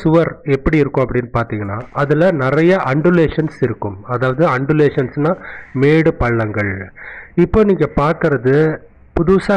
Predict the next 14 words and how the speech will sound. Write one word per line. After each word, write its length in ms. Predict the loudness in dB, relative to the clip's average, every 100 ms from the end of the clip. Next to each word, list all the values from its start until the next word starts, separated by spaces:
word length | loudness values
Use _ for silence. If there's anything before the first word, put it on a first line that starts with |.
| -2
கட்டிக்கிட்டு 460 | -4 0 0 2
இருக்கிற 220 | 0 0 0 2
வீட்டோட 380 | 2 2 0 0 -2
சுவர். 300 | 0 0 0 -6 -20 -20 -20 -20 0
வெறும் 240 | 2 2 4
பூச்சு 280 | 2 2 2
வேலை 180 | 2 2 0
மட்டும் 240 | 0 0
மேல 260 | 2 2 2 0 -2
பூசியிருக்காங்க. 600 | -4 0 0 0 -4 -2 -2 -2 -10 -20 -10 -2
இதுல 180 | 0 0 0
பாருங்க, 300 | -2 0 -2 -4 -10 -20 -20 -20 -20 -20 -14 -2
சில 140 | 0 2
இடத்துல 300 | 0 0 0